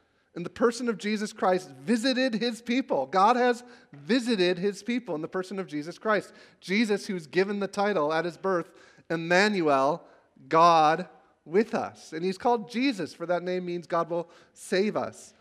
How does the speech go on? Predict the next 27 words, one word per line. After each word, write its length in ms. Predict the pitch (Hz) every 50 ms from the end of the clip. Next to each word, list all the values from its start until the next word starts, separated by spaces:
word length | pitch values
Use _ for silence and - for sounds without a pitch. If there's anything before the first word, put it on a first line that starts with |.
| _ _
his 140 | - 160 147
people, 320 | - - 196 190 - 165 143
from 320 | - - 139 131 139 139
their 140 | 139 143 147
sins. 580 | - - 196 208 208 143 104 - - - - _ _ _ _ _ _ _ _ _ _ _ _ _ _ _ _ _ _ _ - - _ _ - - - 151 - -
And 120 | 226 240
I 100 | 240 254
was 180 | 254 254 196 226
intrigued 560 | 226 214 - - - 277 320 330 277 202 185
as 120 | 208 202
I 120 | 202 190 190
noticed 500 | 190 202 220 254 262 262 233 - - -
that 220 | 196 170 160 -
Genesis 480 | - 190 190 220 208 - - 202 - - -
ended 380 | 185 214 226 214 208 175 143
with 220 | 143 175 170 175 -
this 180 | 175 165 -
kind 240 | - - 190 180 175
of 160 | 156 139 147
looking 280 | 175 180 - 185 170 151
forward 600 | - _ - 185 196 196 190 175 147 131 123 -
to 320 | - 160 143 135 131 123 123 _ _ _ _ _ _ _
God's 340 | 135 151 151 165 156 135 135
visitation 720 | 127 143 175 160 160 - - - 170 180 - - 160 151
of 100 | 143 135
his 140 | 127 120 -
people, 540 | - 233 254 247 - - 120 117 120 117